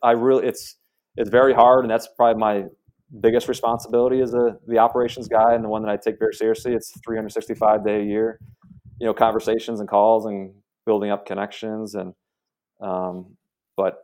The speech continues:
it's, it's, I, I enjoy it in a sadistic way. It's like putting a puzzle together, and it's, <laughs> it's,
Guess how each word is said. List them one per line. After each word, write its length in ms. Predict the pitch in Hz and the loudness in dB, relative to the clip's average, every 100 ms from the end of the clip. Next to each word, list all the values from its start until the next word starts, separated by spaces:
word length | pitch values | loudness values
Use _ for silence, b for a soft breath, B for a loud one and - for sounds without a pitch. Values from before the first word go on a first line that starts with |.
| _ | _
it's, 320 | 107 - - | -12 -12 -8
it's, 260 | 107 - - | -8 -8 -4
I, 100 | 113 | 0
I 120 | 101 | 0
enjoy 260 | 104 104 110 | 0 0 2
it 40 | |
in 100 | 110 | 2
a 140 | 104 95 | -2 -8
sadistic 580 | - 104 98 101 - 101 | -10 -6 -6 -6 -10 -4
way. 200 | 101 98 | -2 -2
It's 180 | 92 - | -6 -8
like 140 | 95 - _ | -8 -10 _
putting 180 | 107 | -4
a 60 | 98 | -4
puzzle 300 | - 98 95 | -2 -2 -2
together, 360 | 101 101 95 98 | -4 -4 -4 -6
and 100 | 95 | -10
it's, 240 | - - _ | -16 -20 _
<laughs> 40 | |
it's, 240 | - - | -6 -6